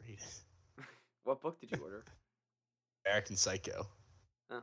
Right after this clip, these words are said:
Speaker 1: I knew that there was a movie with Christian Bale in it, and I was like, "Well, if it's a Christian Bale movie, it must
Speaker 2: That's
Speaker 1: be a good
Speaker 2: true.
Speaker 1: book."
Speaker 2: It must be a good book. And you know,
Speaker 1: Oh.
Speaker 2: you know what you should do? Watch the movie first.
Speaker 1: Mm, no,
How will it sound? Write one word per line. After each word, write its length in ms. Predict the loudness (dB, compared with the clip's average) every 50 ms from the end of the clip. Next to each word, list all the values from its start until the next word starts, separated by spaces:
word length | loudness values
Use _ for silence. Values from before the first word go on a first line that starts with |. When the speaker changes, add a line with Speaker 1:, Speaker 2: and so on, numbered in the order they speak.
| 0 6
Speaker 1:
I 100 | 6 8
knew 160 | 8 8 6 6
that 100 | 6 6
there 100 | 8 8
was 120 | 8 8
a 40 | 6
movie 320 | 6 4 4 4 6 6 4
with 160 | 4 2 0
Christian 320 | 0 0 0 0 0 0
Bale 260 | 2 4 4 6 6
in 80 | 8 8
it, 140 | 8 6 6
and 80 | 4
I 60 | 2 4
was 120 | 6 6
like, 160 | 6 4 2 -2
"Well, 140 | -4 -4 -4
if 100 | -2 -4
it's 460 | -6 -8 -8 -12 -16 -12 -8 -8 -8
a 120 | -8 2 6
Christian 300 | 8 8 8 8 4 6
Bale 220 | 8 10 10 10
movie, 300 | 10 8 4 2 0 -4
it 100 | -4 -2
must 140 | 0 0 0
Speaker 2:
That's 60 | 0
Speaker 1:
be 60 | 0
a 40 | -2
good 180 | 0 2 2 4
Speaker 2:
true. 100 | 4 4
Speaker 1:
book." 220 | 2 0 0 -2 -4
Speaker 2:
It 40 | -8
must 160 | -8 -6 -6
be 60 | -8
a 20 | -10
good 200 | -12 -14 -18 -16
book. 220 | -14 -14 -14 -16 _ _ _ -20 -12 -6
And 100 | -2 0
you 80 | 0 0
know, 60 | 0 -4 -8 -18 -16 -12 -6
Speaker 1:
Oh. 60 | 0 6
Speaker 2:
you 80 | 8
know 80 | 10 10
what 60 | 10
you 60 | 8
should 140 | 4 0 2
do? 220 | 4 6 6 8 12
Watch 300 | 12 12 12 12 10 6
the 40 |
movie 160 | 0 0 0 0
first. 400 | -2 -2 -2 -2 -2 -6 -10 -18 _ _ _ _ _ _ _ _ _ _ _ _ _ _ _ _ _ _ _ _ _ _ _ _ _ _ 0
Speaker 1:
Mm, 320 | 2 2 4 4 2 0 0 2
no, 540 | 4 8 8 10 10 10 10 8 6 4